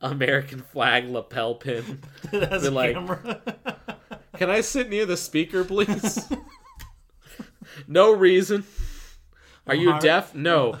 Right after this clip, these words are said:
Speaker 2: <laughs>
Speaker 1: Yes.
Speaker 2: <laughs> What?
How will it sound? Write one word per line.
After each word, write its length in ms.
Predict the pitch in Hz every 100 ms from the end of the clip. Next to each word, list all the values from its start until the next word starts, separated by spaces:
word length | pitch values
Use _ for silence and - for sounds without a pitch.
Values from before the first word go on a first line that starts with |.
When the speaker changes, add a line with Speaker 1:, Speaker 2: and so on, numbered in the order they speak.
| -
Speaker 2:
<laughs> 140 | - 131
Speaker 1:
Yes. 560 | 139 214 156 - - -
Speaker 2:
<laughs> 40 | 185 160 170 - - _ _ _ _ _
What? 320 | 113 208 302